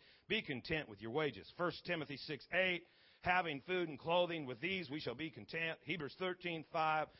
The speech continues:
"Let your conduct be without covetousness. Be content with such things as you have." Philippians four eleven,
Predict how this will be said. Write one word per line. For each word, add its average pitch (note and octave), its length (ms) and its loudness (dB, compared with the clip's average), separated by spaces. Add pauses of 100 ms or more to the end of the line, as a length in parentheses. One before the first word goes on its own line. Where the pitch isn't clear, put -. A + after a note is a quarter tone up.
(140)
"Let E3 140 4
your C#3+ 120 -2
conduct E3+ 500 4
be E3+ 80 4
without D#3 300 2 (200)
covetousness. E3 720 -2
Be E3+ 140 2
content F3 580 0
with A#2+ 140 -12
such E3 140 -4 (120)
things E3 280 0
as C3 100 -8
you C3+ 80 -6
have." D#3 260 4 (240)
Philippians D#3 440 0
four F#3 180 6
eleven, E3 420 4